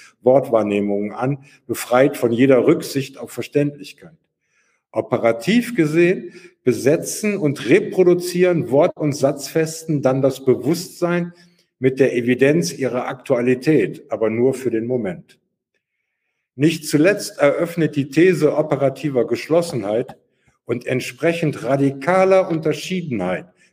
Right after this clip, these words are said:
psychischer und sozialer Systeme wichtige Einblicke in Probleme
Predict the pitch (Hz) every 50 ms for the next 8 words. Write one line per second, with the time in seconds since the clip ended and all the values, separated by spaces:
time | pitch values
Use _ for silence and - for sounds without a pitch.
0 | _ _ - - - 208 208 185 202 202 185 - - 190 190 185 185 185 185 147
1 | 135 127 - 147 139 139 - - 147 151 151 156 151 151 147 127 135 135 135 -
2 | - - 160 156 135 117 123 - - - - _ _ _ _ _ _ _ _ -
3 | 123 202 214 214 - - 185 170 170 165 - 139 165 180 185 175 165 165 165 165
4 | - 165 135 147 143 135 - - - - - 120 117 135 147 156 156 156 151 151
5 | 156